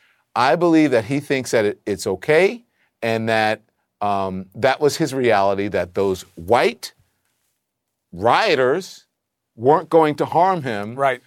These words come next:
Speaker 1: because they were of like mind and complexion. But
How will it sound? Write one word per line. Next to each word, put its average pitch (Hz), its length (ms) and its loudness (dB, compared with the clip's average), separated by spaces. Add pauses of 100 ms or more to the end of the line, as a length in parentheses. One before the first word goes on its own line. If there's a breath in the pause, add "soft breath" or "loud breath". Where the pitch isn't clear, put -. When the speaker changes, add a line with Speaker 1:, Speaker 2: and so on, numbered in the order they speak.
Speaker 1:
because 131 300 0
they 139 140 6
were 147 220 4
of 135 160 2
like 131 320 2
mind 123 320 -2
and 117 140 -8
complexion. 147 640 -4 (360)
But 151 420 2